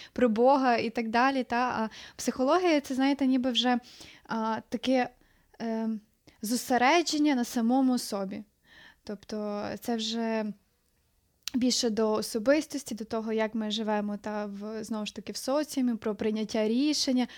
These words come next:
про успішність. І тут зараз, хто чує це слово, зразу: «Та-та-та, давайте про успішність, як стати успішним». От, е, для чого мені психологія? А, ну, насправді я не зразу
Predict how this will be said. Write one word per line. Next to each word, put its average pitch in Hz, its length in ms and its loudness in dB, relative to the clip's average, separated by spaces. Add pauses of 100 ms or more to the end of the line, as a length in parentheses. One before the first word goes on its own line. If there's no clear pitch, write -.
(160)
про 233 180 2
успішність. 285 1400 4
І 240 60 0
тут 226 180 -2
зараз, 233 320 4
хто 226 440 0
чує 247 280 2
це 233 120 -6
слово, 233 280 4
зразу: 233 240 2
«Та-та-та, 254 460 4
давайте 247 360 4
про 247 160 0
успішність, 240 520 -2
як 226 120 -2
стати 240 320 -2
успішним». - 560 -4 (840)
От, 226 500 -4
е, 220 400 -2
для 220 140 -4
чого 262 320 0
мені 247 320 2
психологія? 214 760 -4 (460)
А, 220 260 0 (840)
ну, 311 160 2 (120)
насправді 285 520 2
я 277 160 4
не 269 160 4
зразу 240 640 2